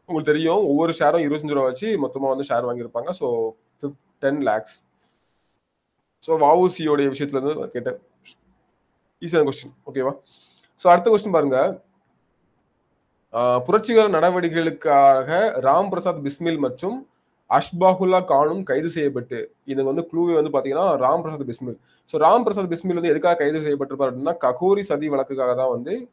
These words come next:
கைது செய்யப்பட்டிருப்பாரு. ஓகேவா? So, இது, so, அடுத்த கொஸ்டின் பாருங்க. அது இதுவும் ஈஸியா தான் கேட்டிருக்காங்க. Just அந்த, அந்த ககோரி குண்டுவெடிப்பு வந்து உ-, உங்களுக்கு தெரிஞ்சிருக்கணும். So, அதுல வந்து யார் மூலமா, அதுல யார், யாரு பங்கேற்றுட்டாங்க அப்படின்றது தான்.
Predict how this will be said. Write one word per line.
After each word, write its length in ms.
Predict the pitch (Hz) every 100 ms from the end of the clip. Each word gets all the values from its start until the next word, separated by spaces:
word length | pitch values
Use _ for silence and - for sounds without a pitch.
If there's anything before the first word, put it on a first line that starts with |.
| _
கைது 180 | 117 123
செய்யப்பட்டிருப்பாரு. 640 | 123 113 110 113 110 107 -
ஓகேவா? 300 | - 107 139
So, 200 | 165 120
இது, 80 | 113
so, 160 | 117 156
அடுத்த 180 | 165 202
கொஸ்டின் 240 | 196 202
பாருங்க. 180 | 165 165
அது 200 | 151 208
இதுவும் 260 | 202 233 202
ஈஸியா 140 | 202
தான் 180 | 208 190
கேட்டிருக்காங்க. 360 | 151 147 123
Just 540 | 113 127 - 220 226 220 - - _
அந்த, 480 | 101 127 127 123 -
அந்த 220 | 127 117
ககோரி 580 | 117 160 202 208 208 214 185
குண்டுவெடிப்பு 400 | 190 196 185 185
வந்து 320 | 185 202 220
உ-, 120 | 180
உங்களுக்கு 280 | 156 160 175 _ _ _ -
தெரிஞ்சிருக்கணும். 500 | 151 175 156 123 - _ _ _ _
So, 140 | - 208
அதுல 100 | 185
வந்து 140 | 202
யார் 260 | 175 170 180
மூலமா, 560 | 165 165 180 160 143
அதுல 220 | 139 151
யார், 220 | 143 160 135
யாரு 220 | 143 160
பங்கேற்றுட்டாங்க 640 | 143 139 131 117 117 113 110
அப்படின்றது 380 | 127 123 113
தான். 180 | 101 92